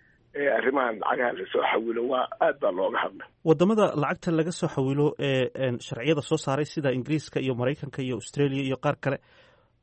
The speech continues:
Speaker 2: ergo ka socotaa ma ka soo qayb gashay shirkaas?
Speaker 1: Horta sharciyo ma soo saarin waddamadaas cusub. Eh, waxaa bangiyada waxay ka cabsanayaan sharciyada jira, sharciyadii hore u jiray. Iya culays ku ah bangiyada.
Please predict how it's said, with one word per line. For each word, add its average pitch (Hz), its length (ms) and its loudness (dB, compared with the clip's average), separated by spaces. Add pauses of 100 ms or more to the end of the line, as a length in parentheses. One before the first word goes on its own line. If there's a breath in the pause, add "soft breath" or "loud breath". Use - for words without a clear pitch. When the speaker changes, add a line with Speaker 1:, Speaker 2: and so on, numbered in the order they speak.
Speaker 2:
ergo 165 220 4
ka 240 100 0
socotaa 156 320 -2
ma 147 60 -2
ka 185 100 -6
soo 190 140 -2
qayb 170 160 0
gashay 139 240 -8
shirkaas? 135 260 -4 (260)
Speaker 1:
Horta 175 280 2
sharciyo 180 340 2
ma 196 160 0
soo 160 140 2
saarin 135 320 2
waddamadaas 131 600 2 (480)
cusub. 170 360 0 (1120)
Eh, 123 160 2
waxaa 151 400 2
bangiyada 156 720 2
waxay 135 320 0
ka 170 160 0
cabsanayaan 135 640 2
sharciyada 160 560 2 (120)
jira, - 220 0 (300)
sharciyadii 156 480 4
hore 156 220 2
u 165 180 -2
jiray. 113 280 -2 (880 soft breath)
Iya 139 400 4
culays 147 360 2
ku 147 80 2
ah 123 100 2
bangiyada. 120 640 0